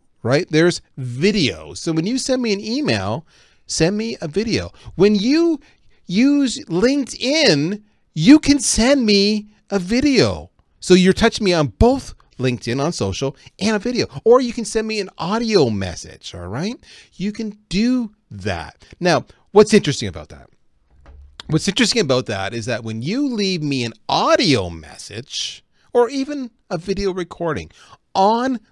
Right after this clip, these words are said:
LinkedIn, as one example, you know what you're doing? You're leaving me a voicemail.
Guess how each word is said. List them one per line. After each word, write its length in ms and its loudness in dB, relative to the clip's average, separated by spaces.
LinkedIn, 1200 0
as 180 -4
one 520 2
example, 600 -4
you 100 0
know 140 4
what 160 -2
you're 100 -2
doing? 440 -2
You're 180 0
leaving 380 0
me 100 2
a 80 2
voicemail. 540 -2